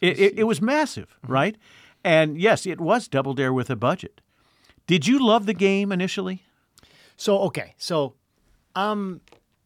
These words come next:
Speaker 2: barely twenty years old.
Speaker 1: Right.
Speaker 2: And I'm at U S C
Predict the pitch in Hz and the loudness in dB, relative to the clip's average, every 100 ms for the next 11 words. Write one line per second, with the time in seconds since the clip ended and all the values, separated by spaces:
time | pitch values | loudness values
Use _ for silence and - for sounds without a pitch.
0 | _ _ _ - 170 180 170 147 - 143 | _ _ _ -4 0 2 2 -2 -6 -6
1 | 135 117 104 98 101 82 92 92 98 - | -6 -6 -8 -12 -14 -14 -10 -8 -8 -12
2 | _ _ _ - 175 180 165 - 160 165 | _ _ _ -8 -4 -2 -2 -4 -6 -4
3 | 185 214 170 180 165 139 - 147 110 120 | -6 -6 0 2 2 0 -4 -4 -6 -12